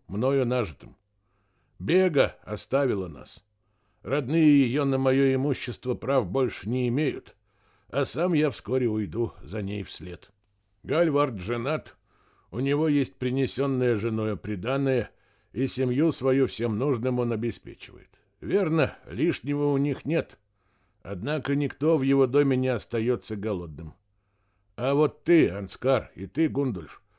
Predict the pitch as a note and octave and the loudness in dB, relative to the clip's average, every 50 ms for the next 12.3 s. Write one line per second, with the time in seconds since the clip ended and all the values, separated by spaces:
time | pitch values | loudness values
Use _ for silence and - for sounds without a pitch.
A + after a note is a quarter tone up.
0 | _ _ _ _ _ - - A#2+ C#3 D3+ A#2+ C3 D3+ D3+ D#3 C3+ F#2 - - - | _ _ _ _ _ -6 -2 0 0 2 2 0 0 2 0 0 -2 -4 -8 -8
1 | - A2+ A#2+ B2 B2+ D3+ E3 E3 D#3 C#3+ A#2 D#2 - _ _ _ _ _ _ _ | -6 -4 -2 0 0 0 0 0 0 0 -2 -4 -6 _ _ _ _ _ _ _
2 | _ _ _ _ _ _ _ _ _ _ _ _ - F#2 B2+ C3+ A#2+ A2+ A#2 A2+ | _ _ _ _ _ _ _ _ _ _ _ _ -6 -2 -2 -2 0 0 -2 0
3 | A#2+ B2+ B2 A2+ G#2 G#2+ B2 C3 C3 A2 A#2+ A#2+ - - F2+ - A2+ G#2+ F#2+ - | 0 0 0 -2 -2 0 2 2 2 2 0 -4 -6 -6 -8 -6 -4 -4 -4 -4
4 | - A2+ A2+ G#2+ G#2 F#2+ E2 F#2 F#2 F2+ E2+ D#2+ E2 E2 D#2 C#2+ - _ _ _ | -4 -4 -2 -2 -2 -4 -4 -4 -6 -6 -8 -8 -10 -10 -12 -12 -14 _ _ _
5 | _ _ _ _ _ _ _ _ _ _ _ _ _ - - G#2+ B2+ B2+ A2 A2 | _ _ _ _ _ _ _ _ _ _ _ _ _ -8 -4 -2 -2 -2 0 0
6 | C3 C#3 D#3 D#3 D3+ C#3 - - - _ _ _ _ _ - E2+ G#2+ A#2 B2 C3 | 2 4 6 6 6 4 2 -2 -10 _ _ _ _ _ -10 -6 -2 0 2 2
7 | C3 C3+ B2 G2 F2+ A#2+ C3 A#2 - E2 F#2 A#2 C3+ - - G2 B2 B2 A#2 A2 | 2 0 -2 -2 0 -2 -2 -2 -2 -4 -4 -2 -2 -2 -2 -2 -2 -2 0 -2
8 | A#2 A#2 A2+ A#2 A2+ G#2 F#2 F2 C#2 B1 A1 - _ _ _ _ _ _ _ _ | -2 -2 0 0 0 -2 -2 -4 -8 -10 -16 -20 _ _ _ _ _ _ _ _
9 | _ _ _ _ _ _ _ _ _ - A2+ C3 C3 C#3 E3 D#3+ D3 D3+ C3 - | _ _ _ _ _ _ _ _ _ -4 -4 -2 0 0 0 0 0 0 -2 -2
10 | - A#2 C3+ C#3 D3 C#3+ B2 - A#2 B2+ B2 A#2+ C#3 C#3+ - - B2 B2 B2+ B2 | -4 -2 -2 0 0 0 -2 -2 -2 -2 0 0 0 0 -2 -2 0 0 0 0
11 | - - - B2 A#2+ - - - G2 G#2 G#2 G2 F#2+ E2 G2+ D#3 E3 C#3+ - - | 0 -4 -2 -4 -2 -4 -4 -6 -6 -4 -4 -4 -4 -4 0 0 0 0 0 -4
12 | - B2+ C3+ B2 G2+ - | -4 -2 -2 -2 -2 -4